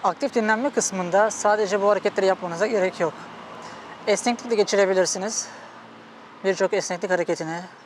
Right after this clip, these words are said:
yapabilir ve mobilite çalışabilirsiniz. Yani omuzunuzun duruşunuzu düzeltebilir, postürünüzü düzeltebilirsiniz. Bu, e, mobilite çalışmaları çok önemli. Hareketi estetik göstermek için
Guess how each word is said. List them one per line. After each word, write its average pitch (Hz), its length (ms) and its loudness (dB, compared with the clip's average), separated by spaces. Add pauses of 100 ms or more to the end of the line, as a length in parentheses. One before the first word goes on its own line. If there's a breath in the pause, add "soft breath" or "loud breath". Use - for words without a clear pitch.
(200)
yapabilir 190 460 0
ve 208 60 0
mobilite 190 520 0
çalışabilirsiniz. 160 800 -2
Yani 214 260 2 (100)
omuzunuzun 202 680 0
duruşunuzu 190 440 4
düzeltebilir, 175 560 2 (100)
postürünüzü 196 500 0
düzeltebilirsiniz. 180 920 -2 (920 loud breath)
Bu, 277 260 2 (120)
e, 214 40 0
mobilite 185 500 0
çalışmaları 233 400 2
çok 220 200 -2
önemli. 156 240 -6
Hareketi 160 360 -2
estetik 185 320 -4
göstermek 196 480 0
için 233 280 -6